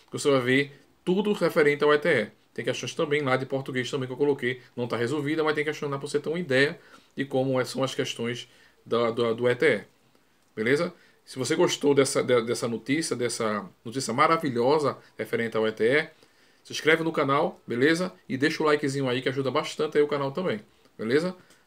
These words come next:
Compartilha com o maior número de pessoas também pra tá ajudando o canal. Eu ajudo você, você me ajuda nesse sentido também, beleza? Se você não for inscrito, se inscreve no canal pra ser notificado de novos vídeos quando for lançado aqui no canal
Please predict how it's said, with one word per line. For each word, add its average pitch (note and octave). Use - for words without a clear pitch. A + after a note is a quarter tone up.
Compartilha C3+
com E3
o D3+
maior D#3
número D3
de C3+
pessoas C3
também C#3
pra B2+
tá C3+
ajudando A#2
o B2
canal. E3
Eu C#3+
ajudo C3
você, E3+
você F3
me F3
ajuda F3+
nesse D3
sentido F3
também, E3
beleza? F3+
Se -
você A#2
não E3+
for F#3+
inscrito, F3+
se F3
inscreve E3
no F3
canal E3+
pra C3+
ser E3
notificado D#3
de C#3+
novos D#3
vídeos C#3
quando D3+
for D3
lançado C3
aqui A#2+
no B2
canal E3